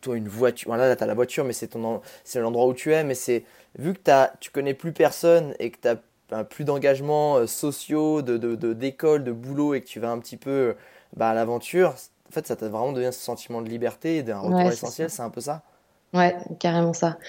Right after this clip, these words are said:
Speaker 2: Parce que ouais, quand tu vois un endroit qui te plaît pas, pas tant que ça, finalement, tu, tu bouges, c'est pas grave.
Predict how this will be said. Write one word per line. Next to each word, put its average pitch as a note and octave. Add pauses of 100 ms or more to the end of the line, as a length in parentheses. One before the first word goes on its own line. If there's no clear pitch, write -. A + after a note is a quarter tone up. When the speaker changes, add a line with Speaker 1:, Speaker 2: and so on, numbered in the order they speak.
(120)
Speaker 2:
Parce -
que G3
ouais, G#3
quand F3
tu E3
vois E3
un E3
endroit E3
qui F#3
te -
plaît E3
pas, E3
pas E3+
tant E3
que -
ça, G#3
finalement, F#3
tu, D#3
tu -
bouges, E3
c'est -
pas D#3+
grave. F3+